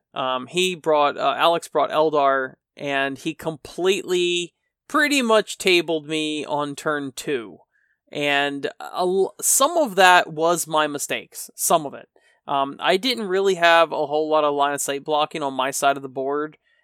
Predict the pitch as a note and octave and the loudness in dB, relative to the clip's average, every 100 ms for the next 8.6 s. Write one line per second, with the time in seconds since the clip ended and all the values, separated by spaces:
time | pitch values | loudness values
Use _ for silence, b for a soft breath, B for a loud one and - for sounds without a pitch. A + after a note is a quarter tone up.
0 | _ - D3 C#3+ C#3+ C#3 C#3 C3+ C3 C3 | _ -6 -4 -4 0 2 2 -2 -10 -4
1 | D#3 D#3+ E3 - _ _ D#3 D#3+ D3+ C#3 | 4 6 6 2 _ _ -4 -2 -2 -4
2 | D3 C#3 C3 E3 - E3+ E3+ D3 C#3+ - | -6 -6 -8 -10 -8 -4 2 4 4 0
3 | D3 C#3 E3+ C#3+ C#3 C#3 C#3+ C#3+ C3+ C3+ | -8 -4 -4 0 0 0 -4 -4 -2 0
4 | C3 B2+ B2 - _ _ _ _ _ B2+ | 0 0 -2 -6 _ _ _ _ _ -8
5 | A#2+ C3 - - - C#3+ - F#3 E3 C#3+ | -6 -8 -12 -18 -18 -12 -6 0 2 2
6 | C3 B2+ - - - _ _ _ _ _ | 0 -4 -8 -10 -12 _ _ _ _ _
7 | - D3+ D3 C#3+ C3+ B2+ B2+ - D3 - | -10 -6 -6 -4 -4 -4 -6 -8 -8 -4
8 | D3+ - D3+ B2 A2 | -4 -4 -8 -8 -12